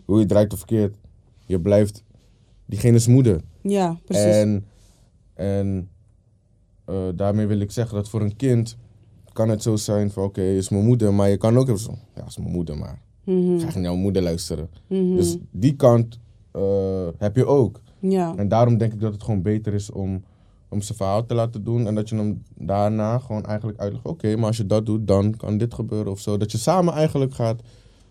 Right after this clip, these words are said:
Speaker 1: eh, ja, een soort van gaat brainstorm-,
Speaker 2: Mhm.
Speaker 1: brainstormen. Ehm,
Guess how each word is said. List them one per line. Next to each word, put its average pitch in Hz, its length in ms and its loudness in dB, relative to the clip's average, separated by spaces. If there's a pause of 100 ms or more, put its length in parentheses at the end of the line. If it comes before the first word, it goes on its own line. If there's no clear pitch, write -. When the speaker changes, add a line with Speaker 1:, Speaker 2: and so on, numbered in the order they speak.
(120)
Speaker 1:
eh, 101 460 2 (680)
ja, 90 140 -4
een 92 80 -4
soort 98 160 0
van 95 100 -2
gaat 87 180 0
brainstorm-, 110 600 4
Speaker 2:
Mhm. 104 120 0
Speaker 1:
brainstormen. 104 720 2 (600)
Ehm, 90 520 -2